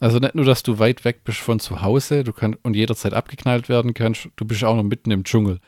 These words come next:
Es ist warm, es ist feucht, wenn du Pech hast, regnet's auch noch, nirgends ist ein Supermarkt, alles an dir ist praktisch dauernd wir-,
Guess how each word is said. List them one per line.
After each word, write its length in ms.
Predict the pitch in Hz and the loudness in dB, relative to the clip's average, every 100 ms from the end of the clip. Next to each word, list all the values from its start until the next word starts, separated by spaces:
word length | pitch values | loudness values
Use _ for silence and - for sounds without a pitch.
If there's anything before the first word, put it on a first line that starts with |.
| _ | _
Es 100 | - 101 | -4 -4
ist 200 | - 107 | -4 0
warm, 340 | 101 127 127 | 4 4 2
es 160 | 117 104 | -2 -4
ist 120 | 92 | -6
feucht, 560 | - - 120 123 - - | -6 0 2 2 -2 -4
wenn 80 | |
du 80 | 107 | -4
Pech 260 | 98 113 101 | 0 0 0
hast, 200 | 90 92 | -4 0
regnet's 400 | 110 135 120 - | 0 2 -2 0
auch 200 | 123 117 | 2 2
noch, 200 | 117 110 | 2 -2
nirgends 440 | 101 117 139 139 | 0 4 4 2
ist 120 | 113 - | -2 -4
ein 80 | |
Supermarkt, 760 | 117 - 131 131 117 113 110 - | -2 -2 0 2 2 2 0 -4
alles 320 | 98 110 123 135 | 0 2 2 2
an 120 | 120 | 0
dir 140 | 113 | 0
ist 160 | 107 - | -4 -4
praktisch 440 | 117 107 107 - - | -6 -4 -8 -8 0
dauernd 380 | 113 135 110 | 4 4 2
wir-, 180 | 107 110 | -2 -6